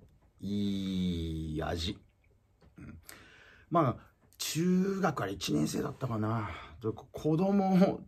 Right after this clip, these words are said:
ですから、こ-、こっちがね、こっちが子供ですから、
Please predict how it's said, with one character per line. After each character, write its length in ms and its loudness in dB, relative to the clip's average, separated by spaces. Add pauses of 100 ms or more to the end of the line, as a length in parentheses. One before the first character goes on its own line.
(120)
で 180 8
す 160 2
か 140 -8
ら、 280 0 (500)
こ-、 140 -4 (280)
こ 100 0
っ 40 0
ち 120 -2
が 120 0
ね、 240 -2 (180)
こ 80 -10
っ 20 -14
ち 100 -6
が 60 -4
子 120 -6
供 220 2
で 100 0
す 120 -8
か 140 -10
ら、 320 0